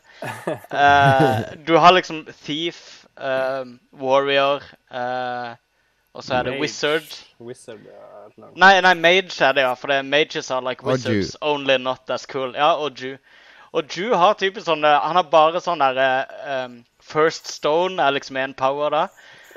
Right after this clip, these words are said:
Speaker 1: Og, og den, den kan du booste opp. Den kan du booste opp sånn at, eh, eh, jo mer, eh, skade du har litt, eh, jo kraftigere er du. <laughs> For det,
Speaker 3: Men hvordan,
Speaker 1: for
Speaker 3: eh,
Speaker 1: jøder er kjent for å,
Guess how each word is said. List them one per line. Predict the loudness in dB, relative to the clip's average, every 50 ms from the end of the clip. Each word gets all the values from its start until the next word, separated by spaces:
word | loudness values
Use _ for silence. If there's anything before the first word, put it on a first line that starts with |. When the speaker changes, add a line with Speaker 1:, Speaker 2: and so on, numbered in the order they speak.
| -14 -12 -2
Speaker 1:
Og, | 2 2 2 2
og | 2 2 2 6 8
den, | 8 8 8 6 2 4 6
den | 6 6 6
kan | 4 2 2 4
du | 4 4
booste | 4 4 2 0 -2 -2 -4 -2 0 2
opp. | 4 4 2 0 _ _ -20 -20 -20 -20 -20 -8 -4
Den | -2 -2
kan | 0 2 2 2
du | 0
booste | 0 0 -2 -4 -4 -4 -4 -2
opp | 0 0 0 -2 -2
sånn | 0 0 2 2
at, | 2 2 4 6
eh, | 6 6 6 6 2 -10 -20 _ _
eh, | -10 -6 -4 -2 -2 -4 -6
jo | -8 -8 -8 -8 -6
mer, | -4 -2 0 0 0 0
eh, | -2 -2 -2 0 2 2 2 0 -2 -4
skade | -8 -14 -8 -2 0 2 2 2 2 0 -4 -6
du | -4 -4
har | -2 0 0
litt, | 0 0 -2 -4 -8 _ _ -20 -20 -20 -20 -14
eh, | -10 -6 -6 -6
jo | -4 -6 -6 -8
kraftigere | -6 -4 -4 -4 -4 -4 -2 -2 0 2 2 2 2
er | 0
du. | -4 -8 -10 -10 -12 -16 -14 -14
<laughs> | -12 -12 -12 -12 -14 -10 -2 2
For | 2 2 2 2 2 2 2
det, | 2 2 0 0 -2 -2 -2 -4 -8 -10 -10 -10 -4
Speaker 3:
Men | -2 0 0 0 -2
hvordan, | -4 -4 -2 0 0 0 0 0 0
Speaker 1:
for | 0 2 4
Speaker 3:
eh, | 6
Speaker 1:
jøder | 6 6 6 6 6 6 8 8
er | 8 8
kjent | 6 4 4 4 2 -4
for | -8 -6 -6 -6
å, | -4 -4 -2